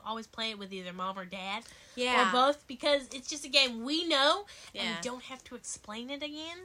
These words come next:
Speaker 2: Yeah, I hate explaining rules.
Speaker 1: Yeah, it's very hard. And then you also have to be the fact, you have to tell somebody, like, "Oh, but we don't play it this way."
Speaker 2: Yeah.
Speaker 1: Because we don't do that. It's kinda like the equivalent of if you play,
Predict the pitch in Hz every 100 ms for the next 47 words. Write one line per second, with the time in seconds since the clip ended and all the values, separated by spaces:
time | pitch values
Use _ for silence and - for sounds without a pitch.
0 | 370 240 214 226 302 359 - 160 277 311
1 | 285 247 233 - 226 214 190 180 190 196
2 | 208 226 - - - 240 220 247 - 320
3 | 339 285 277 247 269 302 320 269 285 294
4 | 262 240 254 240 233 240 226 226 233 240
5 | 226 262 240 247 226 214 208 196 196 254
6 | 277 277 247 233 277 311 311 262 285 302
7 | 294 320 - 330 330 339 330 _ - 208
8 | 185 175 180 _ - 240 262 233 240 240
9 | 247 233 311 302 - 381 466 480 427 269
10 | 247 277 277 277 254 220 214 190 208 -
11 | - 247 240 247